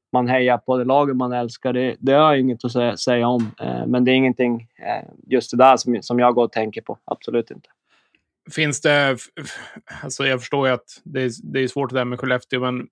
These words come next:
Speaker 2: men finns det någon tanke, liksom, vad hade hänt om Björklöven kanske hade skött sina kort lite bättre och, liksom, vi hade kunnat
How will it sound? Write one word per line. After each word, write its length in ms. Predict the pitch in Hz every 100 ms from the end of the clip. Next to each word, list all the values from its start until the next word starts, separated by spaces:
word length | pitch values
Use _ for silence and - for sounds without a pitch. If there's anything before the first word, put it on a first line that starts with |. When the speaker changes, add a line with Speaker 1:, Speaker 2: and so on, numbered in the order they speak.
| _
Speaker 2:
men 180 | 139 131
finns 220 | 135 139
det 80 | 139
någon 200 | 147 170
tanke, 420 | - 147 135 135
liksom, 420 | 131 123 135 123 123
vad 120 | 131
hade 160 | 127
hänt 400 | 117 135 131 117
om 100 | 131
Björklöven 440 | 131 123 139 139 131
kanske 280 | 127 120 120
hade 120 | 117
skött 260 | - 123
sina 240 | - 120 113
kort 260 | 120 -
lite 180 | 120 120
bättre 560 | 123 147 - _ 123 117
och, 140 | 113
liksom, 260 | 110 - 117
vi 60 |
hade 180 | 117 113
kunnat 360 | 107 120 117